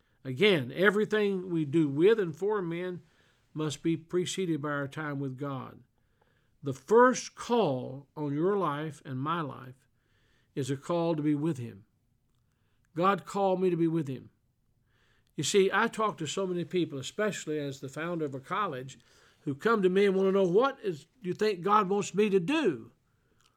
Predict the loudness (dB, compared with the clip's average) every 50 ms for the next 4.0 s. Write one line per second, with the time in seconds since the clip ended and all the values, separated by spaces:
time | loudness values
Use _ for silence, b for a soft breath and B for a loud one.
0 | _ _ _ _ _ _ -8 -6 -4 -2 -2 -2 -2 0 0 0 2 2 0 2
1 | 2 4 4 4 4 2 0 -2 -4 -2 -2 0 0 0 -2 -4 -4 -4 -4 -4
2 | -4 -6 -6 -8 -4 2 6 6 6 6 4 2 0 -2 -2 -2 -2 -2 0 0
3 | 0 0 0 0 0 -2 -2 -4 -6 -6 -8 -6 -6 -6 -6 -8 -12 -18 _